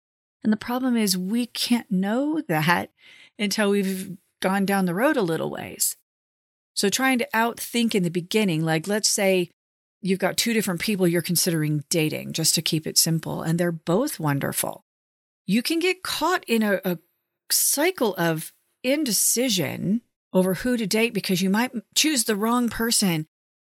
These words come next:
to where you end up losing both of them. And people have found themselves in that situation because they just simply would never <laughs> commit. And that can be hold true in other areas of our life also. Trying to choose a job, trying to choose where to live,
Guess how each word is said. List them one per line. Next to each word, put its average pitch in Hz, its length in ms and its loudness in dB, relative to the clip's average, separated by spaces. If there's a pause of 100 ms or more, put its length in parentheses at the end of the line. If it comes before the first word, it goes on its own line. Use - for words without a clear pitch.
(140)
to 254 120 0
where 254 80 2
you 254 140 2
end 330 100 4
up 349 80 -6
losing 233 280 2
both 226 200 4
of 196 120 4
them. - 280 0 (360)
And 190 140 2
people 233 240 2
have 233 140 2
found 202 260 2
themselves 185 380 2
in 175 100 -2
that 156 140 -2
situation 180 540 0
because 165 360 0
they 170 100 0
just 180 220 0
simply 196 340 0
would 175 240 2
never 196 200 0
<laughs> - 20 -4
commit. 196 580 0 (400)
And 233 160 2
that 262 200 0
can 262 240 0
be 240 140 0
hold 233 340 -2
true 226 460 0 (160)
in 190 240 2
other 208 440 0
areas 185 380 2
of 180 120 -4
our 175 200 0
life 165 340 -2
also. 208 680 -2 (320)
Trying 175 260 -2
to 196 80 -2
choose 233 300 0
a 247 80 -2
job, 214 580 -2
trying 175 300 0
to 202 80 -2
choose 220 360 0
where 214 180 -2
to - 160 0
live, 214 640 -2